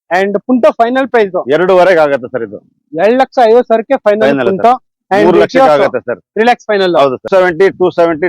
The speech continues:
Speaker 2: ಟೂ ಸೆವೆಂಟಿಗೆ ಆಗುತ್ತೆ ಸರ್.
Speaker 1: So,
Speaker 2: ಐಟನ್, ಮೂರು ಐಟನ್ ಇದೆ. ಟೂ ಸೆವೆಂಟಿ
Speaker 1: ಯಾವುದೇ
Speaker 2: ಫೈನಲ್
Speaker 1: ಐಟಮ್
Speaker 2: ಆಗುತ್ತೆ.
Speaker 1: ತಗೊಳ್ಳಿ, ಮೂರು ಗಾಡಿ ರೆಡಿ ಆಗಿದೆ. ಯಾವ ಐಟಮ್ ತಗೊಂಡ್ರು ಬರೀ ಟೂ ಲ್ಯಾಕ್ ಸೆವೆಂಟಿ ತೌಸಂಡ್ ಗೆ ನಿಮ್ಗೆ ಫೈನಲ್. ಇಲ್ಲೇ ಎರಡು ಗಾಡಿ ಇದೆ. ಹಾಯ್ ನಮಸ್ತೆ, welcome back to the video friends. ಇವಾಗ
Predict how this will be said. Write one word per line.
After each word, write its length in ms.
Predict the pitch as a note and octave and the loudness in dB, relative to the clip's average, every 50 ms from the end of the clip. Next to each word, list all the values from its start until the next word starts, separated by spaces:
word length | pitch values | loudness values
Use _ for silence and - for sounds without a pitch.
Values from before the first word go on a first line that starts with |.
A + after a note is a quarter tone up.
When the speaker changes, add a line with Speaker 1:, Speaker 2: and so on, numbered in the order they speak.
| C#3 - | -4 -4
Speaker 2:
ಟೂ 80 | F3+ E3+ - | -4 -2 0
ಸೆವೆಂಟಿಗೆ 360 | - D#3+ D#3 D3 C#3+ D3 C3 B2+ | 0 0 0 0 0 0 0 0
ಆಗುತ್ತೆ 220 | B2 A#2+ A#2+ - A2 - | 0 -2 -4 -6 -10 -10
ಸರ್. 120 | - A2 | -4 -2
Speaker 1:
So, 40 | A#2 C3 | 0 2
Speaker 2:
ಐಟನ್, 260 | - A#3 A#3 D3+ C3+ B2+ C3 | 2 2 2 0 -2 -4 -4
ಮೂರು 140 | D3+ D#3 D#3+ D3+ | -2 0 0 0
ಐಟನ್ 220 | D#3 B2+ D#3 D3+ D#3 D3 | 0 -2 -4 -6 -4 -2
ಇದೆ. 120 | D3 F3 F#3 - _ _ _ _ _ - | -2 -2 -2 -4 _ _ _ _ _ -4
ಟೂ 60 | E3 E3 | -4 -2
ಸೆವೆಂಟಿ 140 | D3+ D#3 D#3 | 0 0 2
Speaker 1:
ಯಾವುದೇ 300 | D#3 F3 G3 A3 A#3+ B3+ | 2 2 2 2 2 2
Speaker 2:
ಫೈನಲ್ 100 | B3+ A3+ | 2 2
Speaker 1:
ಐಟಮ್ 100 | G#3 C#3 C3+ - | 2 0 0 0
Speaker 2:
ಆಗುತ್ತೆ. 140 | - F#3 G3+ | 0 0 0
Speaker 1:
ತಗೊಳ್ಳಿ, 220 | F#3+ G3 G3 A3 A3+ G#3 F#3+ | 0 0 0 0 -2 -2 -2
ಮೂರು 140 | F#3 G3 G#3 G3 | -2 -2 0 0
ಗಾಡಿ 140 | G3+ G3 G#3 G3+ E3+ | 0 0 0 0 -2
ರೆಡಿ 160 | D3+ D#3 F3+ G3 F#3+ | -2 0 0 0 0
ಆಗಿದೆ. 300 | F3+ E3 D#3+ D#3 F3+ G3+ G#3+ - _ _ _ _ _ - D3 | 0 0 0 0 -2 -2 -2 -6 _ _ _ _ _ -4 -2
ಯಾವ 120 | D3+ E3 F#3+ G#3 G#3 G3+ - _ _ - E3+ | 0 2 2 2 0 0 -4 _ _ -4 -2
ಐಟಮ್ 200 | F3+ F3 G3+ G3+ G3 F#3+ | -2 -2 -4 -4 -2 -2
ತಗೊಂಡ್ರು 280 | F3+ F#3 F#3+ F#3+ A3 A3 F#3+ E3+ E3+ | -2 -2 0 0 -2 -4 -4 -4 -2
ಬರೀ 120 | E3+ G3+ G3+ - _ | -2 -2 -2 -2 _
ಟೂ 100 | G3 G3 G3 | 2 2 2
ಲ್ಯಾಕ್ 120 | G#3 G3+ _ | 2 0 _
ಸೆವೆಂಟಿ 200 | - F#3 F3+ F3 F3+ G3 | -4 -6 -6 -4 -2 -2
ತೌಸಂಡ್ 240 | F#3 F3+ F#3 F#3+ | 0 0 0 0
ಗೆ 80 | A3+ A#3 A3 | -2 -2 0
ನಿಮ್ಗೆ 180 | G#3+ G3+ G#3 F#3 _ | -2 -2 -4 -4 _
ಫೈನಲ್. 320 | F3 E3+ F3+ F#3+ F#3 E3 D3+ - - D#3+ | -4 -2 0 0 0 0 -2 -2 -4 -2
ಇಲ್ಲೇ 160 | F3+ G#3 G#3+ G3+ | 0 2 2 2
ಎರಡು 120 | F#3+ F3+ F3 E3 | 2 2 2 0
ಗಾಡಿ 160 | E3+ E3+ E3 D#3 | 0 0 -2 -4
ಇದೆ. 120 | C3 C3 - _ _ _ _ _ _ _ _ _ _ _ _ _ _ _ _ _ _ _ _ _ _ _ _ _ _ _ _ _ _ _ _ _ - G3+ | -4 -8 -12 _ _ _ _ _ _ _ _ _ _ _ _ _ _ _ _ _ _ _ _ _ _ _ _ _ _ _ _ _ _ _ _ _ -2 0
ಹಾಯ್ 120 | A#3 B3+ B3+ | 0 0 0
ನಮಸ್ತೆ, 240 | C4 B3 - - C#4 B3+ | -2 -2 0 0 2 2
welcome 260 | A3+ A3 A3 B3 A#3+ A#3+ | 2 2 0 0 0 0
back 120 | A#3 A3+ - | -2 -2 0
to 60 | A3+ A3+ | 0 0
the 60 | G#3+ G#3 | 2 2
video 200 | A3 A3+ A3+ A3 G#3+ - | 2 2 2 0 0 -2
friends. 180 | A#3+ A#3+ - _ - F#3 G3 | -6 -6 -8 _ -4 0 0
ಇವಾಗ 120 | A3+ B3 | 0 2